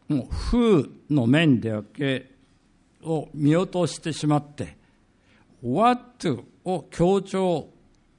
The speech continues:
する面がありますよね。が、二階はですね、一階がないとないんです。そうですよね。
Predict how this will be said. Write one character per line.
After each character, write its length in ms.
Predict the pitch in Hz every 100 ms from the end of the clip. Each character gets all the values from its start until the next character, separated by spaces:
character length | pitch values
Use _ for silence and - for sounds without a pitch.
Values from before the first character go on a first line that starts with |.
| _
す 220 | - - 165
る 100 | 143
面 200 | 151 123
が 160 | 127
あ 60 | 117
り 100 | 117
ま 120 | 113
す 120 | -
よ 60 | 165
ね。 200 | 196 - - - _ _ _ _ _ _
が、 280 | 143 151 131 - _ _ _ _ _ _ _ _ _ _ _ _ _ _ _ _ _ -
二 260 | 120 143
階 260 | 147 220 226
は 120 | 220
で 120 | 147
す 100 | -
ね、 180 | 92 - _ _ _ _ _
一 260 | 156 156 160
階 220 | 226 226
が 100 | 220
な 140 | 220 214
い 100 | 156
と 180 | 104
な 200 | 85 151
い 40 | 156
ん 60 |
で 80 | 113
す。 180 | - - _ _ _ _ _ _ _ _ _ _ _ _ _ _ _ _ _ _ _ _ _ _ _ _ _ _ _ _ _ _
そ 180 | - 151
う 40 |
で 100 | 113
す 100 | 90
よ 60 | 110
ね。 180 | 165